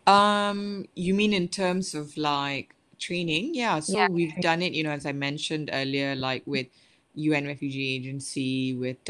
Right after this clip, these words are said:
Speaker 2: Mm.
Speaker 1: W W F, um, and, um, D dec and mara. Yeah, at the
Speaker 2: Mm.
Speaker 1: moment.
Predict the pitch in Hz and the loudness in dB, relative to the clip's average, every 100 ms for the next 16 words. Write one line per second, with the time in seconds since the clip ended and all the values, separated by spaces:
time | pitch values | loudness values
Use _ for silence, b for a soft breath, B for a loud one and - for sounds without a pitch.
0 | 131 131 127 123 127 127 123 123 127 - | -2 -2 -2 -4 -2 -2 -2 -2 -4 -8
1 | - - - 123 123 120 117 - 127 123 | -16 -12 -6 -4 -4 -6 -6 -4 -2 -4
2 | 120 117 123 120 120 123 135 139 135 - | -6 -6 -8 -6 -6 2 4 6 4 2
3 | 120 117 117 120 117 123 151 180 - 139 | -4 -4 -4 -4 -4 -6 -12 -20 -12 -8
4 | 131 120 - - 135 135 131 127 135 190 | -4 -2 0 0 0 2 2 2 2 -2